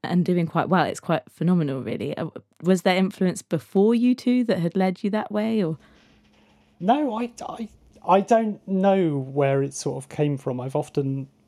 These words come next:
Speaker 2: my mind has been boggled by it for a long time because, uh, my mum has never done anything like that, and my dad has certainly never done anything in that world. But there are three of us. I'm one of three brothers. So Simon's a theatre director,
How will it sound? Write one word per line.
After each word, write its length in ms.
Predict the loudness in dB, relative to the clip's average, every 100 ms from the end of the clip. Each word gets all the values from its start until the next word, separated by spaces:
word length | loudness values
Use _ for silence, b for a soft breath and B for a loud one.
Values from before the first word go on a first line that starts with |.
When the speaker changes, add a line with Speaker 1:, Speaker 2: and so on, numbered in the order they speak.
| _ _ _ -4
Speaker 2:
my 140 | 0
mind 340 | 4 4 4 0
has 120 | -4
been 160 | -2
boggled 340 | 0 0 0 -4
by 160 | -4
it 100 | -4
for 120 | -4 -4
a 40 |
long 240 | -2 -4
time 300 | -2 -2 -2
because, 320 | -4 -8 -10 -10 -20 _ _ _ -10
uh, 360 | -10 -8 -12 -16 -8
my 160 | -2 0
mum 380 | 2 2 2 -2
has 180 | -4
never 200 | -6 -8
done 220 | -8 -8 -8
anything 340 | -10 -12 -10
like 160 | -10 -8
that, 140 | -10
and 80 | -8
my 100 | -8
dad 340 | -6 -4 -4
has 140 | -6 -6
certainly 380 | -2 -2 -4 -10
never 220 | -10 -10
done 200 | -10 -10
anything 420 | -10 -12 -14 -14
in 160 | -10 -8
that 220 | -10 -12 -16 _ -12
world. 580 | -8 -6 -6 -10 -20 -20 _ b b b b b b b b b
But 100 | 4
there 140 | 4 4
are 40 |
three 280 | -2 0 0
of 100 | 0
us. 200 | -4 -4
I'm 180 | -4 -2
one 160 | -2 -2
of 80 | -4
three 260 | -4 -4
brothers. 400 | -2 -8 -8 -10
So 160 | -8 -8
Simon's 640 | -4 -4 -4 -4 -8 -10 -14 _ -18 -16
a 60 |
theatre 360 | -8 -6 -6 -8
director, 600 | -10 -10 -12 -10 -8 -8